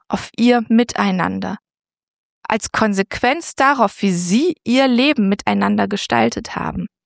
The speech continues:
Und so ist die Frage, Mission und ich, <laughs> ist mein Glaube nach außen sichtbar,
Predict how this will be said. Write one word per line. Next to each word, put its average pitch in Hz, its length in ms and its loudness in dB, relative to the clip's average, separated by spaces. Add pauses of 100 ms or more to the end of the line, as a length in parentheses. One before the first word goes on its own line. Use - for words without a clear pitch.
(920)
Und 247 140 2
so 311 100 6
ist 294 180 2
die 269 80 0
Frage, 269 580 2 (340)
Mission 262 420 2
und 233 140 0
ich, - 420 -2 (420)
<laughs> - 400 -20
ist - 240 -2
mein 262 260 2
Glaube 262 380 2
nach 240 200 -2
außen 262 400 0
sichtbar, - 680 -2